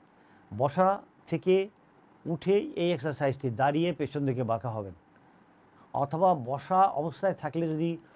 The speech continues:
অস্বস্তি বোধ করেন, কষ্ট বোধ করেন, আপনি দাঁড়িয়ে যান। দাঁড়িয়ে গিয়ে পিছন দিকে, এই যে দেখেন, পিছন দিকে বাঁকা হয়ে মনে মনে বলবেন, "সুবহান আল্লাহি ওয়া বিহামদিহি, সুবহান আল্লাহিল আজিম।" আবার উপুর হয়ে শুয়ে যে করলেন, মাথা উঠাবেন, উঠিয়ে বলবেন, "সুবহান আল্লাহি ওয়া বিহামদিহি,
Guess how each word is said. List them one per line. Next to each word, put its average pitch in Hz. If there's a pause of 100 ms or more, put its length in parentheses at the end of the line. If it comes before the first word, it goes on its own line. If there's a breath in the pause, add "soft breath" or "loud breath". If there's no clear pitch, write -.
(140)
অস্বস্তি -
বোধ 147
করেন, 147
কষ্ট 135
বোধ 151
করেন, 175
আপনি 139
দাঁড়িয়ে 120
যান। 101 (540 loud breath)
দাঁড়িয়ে 156
গিয়ে 190
পিছন 165
দিকে, 139
এই 147
যে 135
দেখেন, 113
পিছন 147
দিকে 151
বাঁকা 131
হয়ে 151
মনে 131
মনে 135
বলবেন, 117 (460 loud breath)
"সুবহান 135
আল্লাহি 135
ওয়া 143
বিহামদিহি, 131 (460 loud breath)
সুবহান 131
আল্লাহিল 135
আজিম।" 107 (420 loud breath)
আবার 131
উপুর 135
হয়ে 156
শুয়ে 156
যে 151
করলেন, 170
মাথা 139
উঠাবেন, 151 (360 loud breath)
উঠিয়ে 135
বলবেন, 143
"সুবহান 139
আল্লাহি 135
ওয়া 147
বিহামদিহি, 135